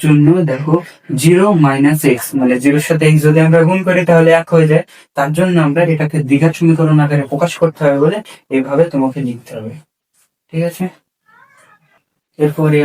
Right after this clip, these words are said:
আমাদের চারের অঙ্কটা দেখো কি বলেছে, x plus two তার whole cube is equal to x,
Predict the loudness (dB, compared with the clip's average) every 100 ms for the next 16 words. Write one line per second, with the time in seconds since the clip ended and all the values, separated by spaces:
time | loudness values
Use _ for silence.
0 | 0 0 -2 -2 0 0 0 0 0 0
1 | 0 -2 -4 -2 -2 0 -2 -4 -6 -6
2 | -20 _ -4 -4 -4 -2 -2 -2 -2 0
3 | 0 -4 -10 -2 0 0 0 0 0 0
4 | 0 0 0 2 2 0 0 0 0 -2
5 | -4 -20 _ _ -2 -2